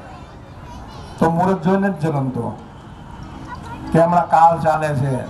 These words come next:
છોકરીઓ સારું નથી એટલે નથી જન્મવું. મરે ત્યારે કાંઈ મુહૂર્ત જોઈને મરતો નથી, લાભ આલે એટલે હમણાં બે ત્રણ કલાક ખમી જાવ એમ. સારા કામના દરેક મુહૂર્ત સારા હોય.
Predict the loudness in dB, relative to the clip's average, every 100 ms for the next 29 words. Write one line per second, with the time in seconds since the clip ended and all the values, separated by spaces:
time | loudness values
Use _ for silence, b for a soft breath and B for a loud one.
0 | -10 -14 -4 2 2 2 0 2 2 2
1 | 0 -2 0 0 -2 -6 -12 -16 -16 -16
2 | -16 -16 -4 0 0 2 2 2 0 -2
3 | -2 0 2 2 0 0 0 2 2 2
4 | 2 2 2 2 0 0 0 4 6 6
5 | 6 4 2 0 0 0 -2 -4 -2 0
6 | -2 0 -2 0 -2 0 0 0 -4 -6
7 | -12 -14 -14 -14 -12 -12 -14 -12 -12 -12
8 | -12 -12 -12 -12 -10 -10 -10 -12 -12 -12
9 | -10 -10 -10 -10 -10 -10 -8 2 6 8
10 | 6 4 2 2 2 2 0 2 0 0
11 | -2 0 2 4 2 0